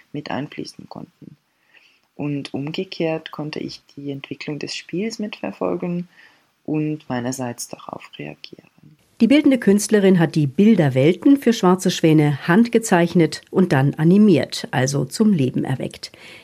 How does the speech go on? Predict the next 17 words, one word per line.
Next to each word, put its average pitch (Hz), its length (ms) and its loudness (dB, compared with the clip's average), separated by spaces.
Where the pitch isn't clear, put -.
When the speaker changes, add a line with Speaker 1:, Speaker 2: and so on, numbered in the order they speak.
Speaker 2:
Dergestalt 196 640 0
Bühnenbilder 139 540 2
zu - 140 -10
kreieren, 214 560 2
bereichert 156 640 0
ihr 185 160 2
Werk. 117 320 -4
Speaker 1:
Also 135 180 -6
vor 131 220 -6
allem 151 300 2
reizt 143 400 -8
mich 143 220 -8
das 127 180 -12
Zusammenspiel 131 1080 -4
von 117 200 -10
Schauspiel, 120 680 -6
Musik 120 640 -8